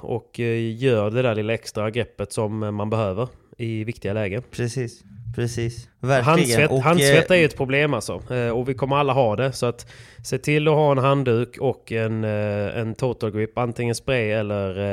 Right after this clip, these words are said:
Speaker 1: eh, eh, gelé, så, eh, så har man ju det. Torkar man rent handen,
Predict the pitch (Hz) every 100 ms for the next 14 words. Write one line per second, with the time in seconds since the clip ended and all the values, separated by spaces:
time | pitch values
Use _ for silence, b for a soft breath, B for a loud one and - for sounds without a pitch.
0 | 98 98 b b b - - - - 110
1 | 107 107 - 117 110 101 101 98 98 95
2 | 92 80 131 151 101 110 147 139 95 -
3 | 151 147 143 143 139 131 - 131 135 127
4 | 113 117 120